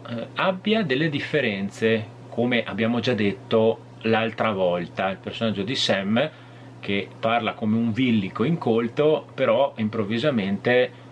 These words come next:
si innalza di tono a volte, perché è una cosa tipica di una persona che lavora in casa di chi è socialmente superiore, quindi ha assorbito in parte anche quel modo di parlare.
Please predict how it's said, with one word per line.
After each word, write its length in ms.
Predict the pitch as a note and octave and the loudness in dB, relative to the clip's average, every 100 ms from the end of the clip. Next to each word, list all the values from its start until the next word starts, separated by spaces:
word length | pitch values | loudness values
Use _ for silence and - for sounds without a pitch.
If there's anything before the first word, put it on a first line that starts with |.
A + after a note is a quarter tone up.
| - | -14
si 200 | - B2 | -4 2
innalza 440 | A2 B2 D#3 - | 2 2 0 -2
di 140 | G#2 G2+ | -4 0
tono 320 | G#2+ G2+ G2 | 0 0 -2
a 40 | |
volte, 460 | F#2+ F#2+ F2+ - F#2 | -2 -2 -2 -4 -6
perché 600 | - A2 - A2+ G2+ - | -4 -4 0 0 0 -6
è 200 | - - | -8 -2
una 180 | A#2+ C#3 | 0 2
cosa 260 | C3+ A2+ E3 | 2 2 2
tipica 680 | E3 A#2+ A#2 D3 F#3 G3+ - | 0 -2 0 0 2 2 -2
di 260 | A2 A2 A#2 | -6 -4 -2
una 180 | A2+ A2+ | 0 0
persona 540 | C#3+ F3+ - G#2+ A#2+ | 0 0 0 0 0
che 160 | C#3 A#2 | -2 0
lavora 640 | A#2 B2 A2+ F#2+ G#2 A#2+ A2+ | 0 0 -2 -2 -2 -2 0
in 180 | A2 A#2 | -2 0
casa 580 | E2+ D2 E2 G2 B2 - - - - | -2 -2 0 0 0 -4 -18 -20 -12
di 220 | A2 G#2+ A#2 | -2 0 0
chi 260 | - G2 | -4 -4
è 140 | G#2 F#2 | -2 -4
socialmente 560 | G#2 - A2 F2+ E2+ | -4 0 0 0 -4
superiore, 600 | G2+ - A2 F#2+ F2 A2+ | -6 -4 -4 -2 -2 -2
quindi 200 | A2+ G2 | -2 -2
ha 40 | A2 | -2
assorbito 480 | - A#2 F2+ - | -2 -4 -4 -2
in 180 | G#2+ G#2+ | 0 2
parte 580 | - D2+ D2 - G#2 A2 | 0 -4 -6 -4 -2 -2
anche 280 | F#2+ F#2 G#2+ | -6 -8 -6
quel 140 | G#2 | -4
modo 220 | F2 F2 | -4 -6
di 100 | F2+ | -6
parlare. 480 | F2 F#2 D#2 D2+ D#2 | -6 -6 -6 -10 -12